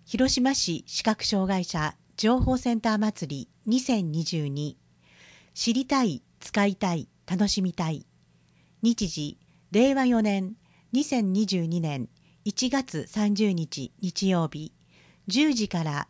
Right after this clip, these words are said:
十五時。場所、広島市総合福祉センター、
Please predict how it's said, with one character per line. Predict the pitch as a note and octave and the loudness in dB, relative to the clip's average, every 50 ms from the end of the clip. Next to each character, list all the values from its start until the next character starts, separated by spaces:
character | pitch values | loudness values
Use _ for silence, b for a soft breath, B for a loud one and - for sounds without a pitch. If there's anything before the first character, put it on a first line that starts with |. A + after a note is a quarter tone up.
| - | -10
十 | E3+ - - G3+ F#3+ F#3+ | -6 -2 2 2 2 2
五 | E3+ G3 F#3 E3+ | 2 2 2 0
時。 | - - - - _ _ _ _ _ _ _ _ _ _ _ _ _ _ _ _ _ _ _ _ _ _ b b b b b b b b b b | 0 -4 -10 -12 _ _ _ _ _ _ _ _ _ _ _ _ _ _ _ _ _ _ _ _ _ _ b b b b b b b b b b
場 | F#3+ A3 A#3+ | 0 0 2
所、 | - - F#3 E3+ D#3+ - _ b b b b b | 2 2 0 0 -2 -4 _ b b b b b
広 | - A#3+ A#3+ C#4 C#4+ | -2 0 2 2 2
島 | - D4 C4+ D4 | 2 0 0 0
市 | D4+ - - F3 D#3 B3+ - | 0 0 -2 -2 -4 -6 -8
総 | - - A3+ G#3+ G#3+ | -4 0 2 2 2
合 | G3 A3 G#3+ G#3+ | 4 2 2 2
福 | - - - A3 | 0 0 -2 -4
祉 | G3+ - - | -6 -4 -2
セ | G#3+ G#3 | -2 -2
ン | F#3+ E3+ | -2 -2
タ | - - D3+ D#3 D3 C#3 - - | -4 -6 -4 -4 -4 -6 -6 -10
ー、 | _ | _